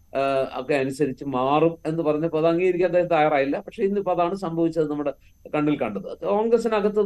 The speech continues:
തന്നെ പലരും പറഞ്ഞു, ലീഗിന് തീർച്ചയായിട്ടും, ഇപ്പൊ കെ മുരളീധരൻ പറഞ്ഞു, മൂന്നാം സീറ്റിന് തീർച്ചയായിട്ടും ലീഗിന് അർഹതയുണ്ട്, വേണമെങ്കിൽ വടകര സീറ്റ് വിട്ടുകൊടുക്കാൻ പോലും ഞാൻ മടിക്കില്ല, ഞാൻ തയ്യാറാണ് എന്നുള്ള നിലയ്ക്ക് പറഞ്ഞു. ഇതിപ്പോ ഈ പറഞ്ഞതുപോലെ തന്നെ നമ്മൾ മനസ്സിലാക്കേണ്ട ഒരു കാര്യം,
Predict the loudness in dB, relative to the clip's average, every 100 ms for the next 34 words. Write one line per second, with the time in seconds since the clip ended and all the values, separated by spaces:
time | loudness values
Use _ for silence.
0 | 2 2 2 0 0 2 2 4 6 6
1 | 4 -2 -2 -4 0 0 2 -2 -2 0
2 | 2 2 0 0 0 -2 -4 -6 -20 _
3 | -20 -20 _ 2 4 4 2 0 0 0
4 | 0 2 2 2 2 4 2 2 2 2
5 | 0 -2 -2 2 2 0 -4 -6 -4 0
6 | 2 2 0 2 2 2 2 0 -2 -2
7 | -4 0 0 0 -4 -2 -2 -2 -4 -4
8 | -4 -4 -4 -4 -6 -6 -4 0 0 2
9 | 0 -4 -6 -6 -4 -4 -6 -8 -10 -12
10 | _ _ _ -20 -20 _ 0 0 -2 0
11 | 2 2 2 4 4 4 2 2 0 2
12 | 0 0 -2 2 2 2 0 -2 -2 -2
13 | -4